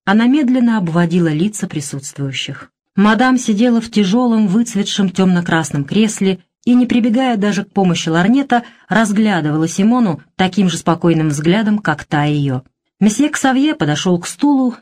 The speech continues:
но не сел, а стал за ним, крепко обхватив руками спинку. Мэтр Леватур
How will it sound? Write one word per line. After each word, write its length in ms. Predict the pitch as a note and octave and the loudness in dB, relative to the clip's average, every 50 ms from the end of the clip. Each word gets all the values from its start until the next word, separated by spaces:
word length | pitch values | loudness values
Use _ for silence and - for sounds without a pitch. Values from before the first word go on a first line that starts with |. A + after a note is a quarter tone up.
| _ _ | _ _
но 180 | - G#3 C4+ E4 | 2 2 4 4
не 140 | D4+ C#4+ C4+ | 4 4 2
сел, 380 | C4+ - - C#4+ D4 C#4+ - - | 0 -2 -2 0 0 0 -2 -2
а 100 | - A3 | -4 -4
стал 400 | G#3+ - - - G3 E3+ D#3+ D#3+ | -4 -4 -4 -2 0 0 0 -2
за 180 | D3+ C#3 D#3+ D3+ | -2 -2 0 0
ним, 280 | D3+ D3+ C#3+ C#3 C#3+ - _ _ _ _ | 0 0 0 -2 -4 -8 _ _ _ _
крепко 400 | - A3+ D4+ E4 E4 - - C4+ | 0 2 2 2 0 -2 -4 -4
обхватив 520 | B3 B3 - - D#3+ D#3 D3 - F#3+ F#3+ - | -4 -2 -4 -4 -4 -4 -2 -4 -6 -4 -4
руками 360 | D#3 D3 - D3+ D3+ D#3 D#3+ | -4 -2 -2 -2 -2 -2 -2
спинку. 560 | D3+ - - - D3 C#3 C#3 - - C3 - _ _ | -6 -6 -6 -4 -2 -2 -2 -4 -10 -14 -14 _ _
Мэтр 400 | - F#3 F#3+ G3 G3 G3 F#3+ F3+ | 0 2 2 2 2 0 0 0
Леватур 500 | F3 F3+ E3+ F3 F3 F3 A#3+ B3 B3+ B3 | 0 0 0 0 0 0 0 0 0 -2